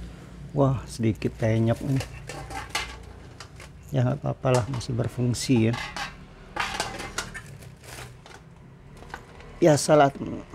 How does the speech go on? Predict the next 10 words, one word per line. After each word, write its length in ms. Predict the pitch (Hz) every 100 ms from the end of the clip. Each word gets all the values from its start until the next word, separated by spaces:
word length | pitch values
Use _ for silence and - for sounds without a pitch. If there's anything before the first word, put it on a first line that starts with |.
| - - - - - - - - 139
di 480 | 127 127 127 127 123 - - - - - - - - - - - - - -
apa, 320 | 143 131 147 143
pengiriman 720 | 139 127 123 123 127 139 135
biasa 240 | 120 123
begitu 560 | 123 123 135 - 127 147
ya. 20 | 139 - - - - - 427 - - - - - - -
Ini 80 | 190
kosong 400 | 151 135 143 135
ya, 160 | 143 151
habis, 240 | 127